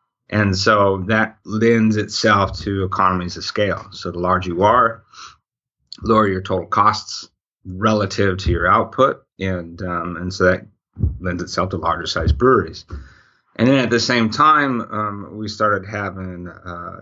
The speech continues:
easier transport, easier containers for transport. Um, uh, a big part of that was refrigeration and pasteurization,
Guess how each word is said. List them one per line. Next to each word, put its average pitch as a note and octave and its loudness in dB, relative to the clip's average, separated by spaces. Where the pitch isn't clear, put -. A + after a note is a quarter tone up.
easier A#2+ 4
transport, G#2+ 0
easier G2+ 2
containers A2+ 2
for A2 -4
transport. G2 -2
Um, E2 -10
uh, E2+ -16
a F2 -18
big F#2 -2
part G2+ 2
of G2 6
that F#2 4
was F2 -8
refrigeration F#2+ 2
and F2 -8
pasteurization, F#2 0